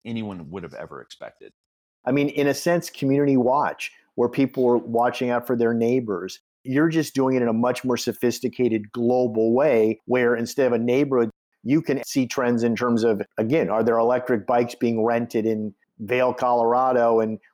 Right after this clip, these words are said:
Speaker 2: if they are, why isn't it being done in Aspen? Or a million other things like that.
Speaker 1: Absolutely. You know, effectively, we're measuring activities. We're basically capturing ground truth in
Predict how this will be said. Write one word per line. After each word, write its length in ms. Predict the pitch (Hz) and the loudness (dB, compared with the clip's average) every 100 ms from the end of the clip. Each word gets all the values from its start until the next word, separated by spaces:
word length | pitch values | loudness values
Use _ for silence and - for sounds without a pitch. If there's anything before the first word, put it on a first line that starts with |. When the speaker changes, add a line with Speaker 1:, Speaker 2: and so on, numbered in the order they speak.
| - | -6
Speaker 2:
if 200 | 123 - | -6 -2
they 160 | 127 | 0
are, 280 | 127 143 127 | 2 2 2
why 240 | 117 117 120 | 2 2 2
isn't 220 | 113 120 | 0 -4
it 80 | 104 | -8
being 180 | 120 117 | -8 -2
done 180 | 120 117 | -2 -2
in 80 | |
Aspen? 520 | 123 131 131 - 98 95 | -4 -4 -6 -10 -12 -2
Or 240 | 123 131 - | 0 0 -2
a 60 | |
million 340 | 131 143 147 156 | -2 -2 0 -2
other 180 | 175 156 | -2 -4
things 200 | 95 98 | -6 -6
like 180 | 98 - | -6 -8
that. 120 | 95 _ _ _ - | -12 _ _ _ -8
Speaker 1:
Absolutely. 720 | 135 147 123 123 82 82 58 _ | -6 -6 -10 -10 -10 -12 -16 _
You 120 | - 101 | -18 -14
know, 120 | 87 | -14
effectively, 640 | - 107 107 123 107 101 | -12 -10 -8 -10 -10 -8
we're 400 | 92 87 82 80 _ - | -8 -10 -10 -12 _ -20
measuring 960 | 85 92 101 110 107 107 107 107 110 - - | -12 -8 -6 -6 -8 -10 -8 -10 -14 -18 -14
activities. 880 | 82 - 123 101 101 98 95 95 - _ _ _ _ | -14 -14 -14 -12 -10 -10 -10 -14 -18 _ _ _ _
We're 160 | 87 87 - | -16 -16 -12
basically 300 | 156 160 - | -10 -8 -10
capturing 480 | - 120 110 - 113 | -8 -4 -4 -6 -10
ground 260 | 104 101 98 | -8 -8 -10
truth 280 | 113 - _ _ | -12 -14 _ _
in 440 | 98 95 90 87 | -12 -10 -10 -12